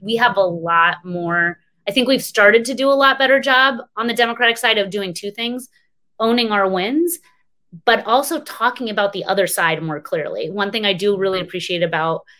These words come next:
the Biden administration is we've gotten past that place of, like,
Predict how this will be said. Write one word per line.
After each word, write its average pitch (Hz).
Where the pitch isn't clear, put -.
the 190
Biden 180
administration 180
is 175
we've 185
gotten 202
past 185
that -
place 185
of, 175
like, 170